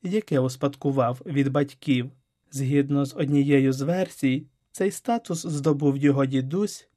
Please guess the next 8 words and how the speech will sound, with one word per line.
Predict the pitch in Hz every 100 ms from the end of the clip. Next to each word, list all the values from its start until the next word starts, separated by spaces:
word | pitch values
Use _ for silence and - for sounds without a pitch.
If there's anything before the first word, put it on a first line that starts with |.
| -
після | 147 143 143 135
громадянської | 151 143 139 143 135 131 - 131 127
війни, | 127 127 135 175 202 _ -
яка | 165 170 233
вибухнула | 185 139 131 131 151 139 139 135
у | 156 147
Римській | 143 131 - 135
імперії | 135 131 131 185 175 143 135 139